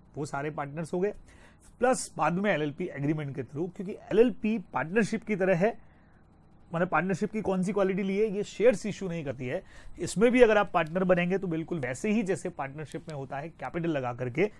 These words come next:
एलएलपी एग्रीमेंट के through। क्लियर? चलिए, अगले सेक्शन पे पहुंचे अपन, ट्वेंटी थ्री। आसान सेक्शन है ये सारे। Relationship of partner, the mutual rights and duties of partner of L L P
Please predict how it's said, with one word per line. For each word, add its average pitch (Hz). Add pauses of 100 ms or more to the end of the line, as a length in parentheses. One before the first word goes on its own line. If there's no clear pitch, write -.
(180)
एलएलपी 139
एग्रीमेंट 120
के 214
through। 139 (840)
क्लियर? 180 (420)
चलिए, 123
अगले 202
सेक्शन 196
पे 196
पहुंचे 170
अपन, 180
ट्वेंटी 160
थ्री। 185 (260)
आसान 180
सेक्शन 180
है 180
ये 180
सारे। 185 (680)
Relationship 208
of 185
partner, 165 (600)
the 156 (140)
mutual 247
rights 196
and 185
duties 156
of 170 (140)
partner 131
of 151 (200)
L 156
L 143
P 117